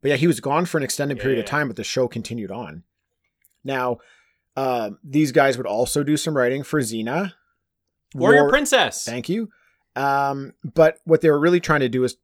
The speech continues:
Speaker 1: they were trying to get signed to, like, a network-based series, right? Like,
Speaker 2: Yeah.
Speaker 1: they wanted the big money.
Speaker 2: Yeah.
Speaker 1: Now, in two thousand one, they meet with Abrams. And Abrams was just starting to work on the show Alias.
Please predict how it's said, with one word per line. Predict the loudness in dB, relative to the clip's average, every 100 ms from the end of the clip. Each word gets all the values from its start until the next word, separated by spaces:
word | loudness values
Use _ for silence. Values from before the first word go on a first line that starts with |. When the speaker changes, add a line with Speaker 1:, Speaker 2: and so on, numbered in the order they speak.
| _ -4
Speaker 1:
they |
were | -4
trying | 0 0
to |
get | 0 -4
signed | -4 -4 -4 -6
to, | -6
like, | -6 -8
a |
network-based | -8 -8 -8 -10 -12 -10 -10 -8 -8
series, | -8 -12 -14 -12
right? | -10 -8
Like, | -4
Speaker 2:
Yeah. | -2
Speaker 1:
they |
wanted | -2 -4
the | -8
big | -8 -8
money. | -12 -12 -16 -20 _ _ _ _
Speaker 2:
Yeah. | -16 -16 _ _
Speaker 1:
Now, | -6 -4 -4 -8 _ _ _
in | -12 -6
two | -2
thousand | 2 2 0 -2
one, | -2 -4 -6
they | -6
meet | -6 -6 -6 -8 -16 _ _ _ _
with | -8 -6
Abrams. | -4 -4 -4 -10 -14 -16 -16 _ _ _ _ _ _
And | -8 -6 -6 -8 -2
Abrams | 0 2 0 -2
was | -4
just | -2 -4 2
starting | 2 2 -4
to | -6
work | -2 0 0
on | -4 -8
the | -8
show | -6 -6 -4 -2
Alias. | -2 -2 -8 -12 -14 -14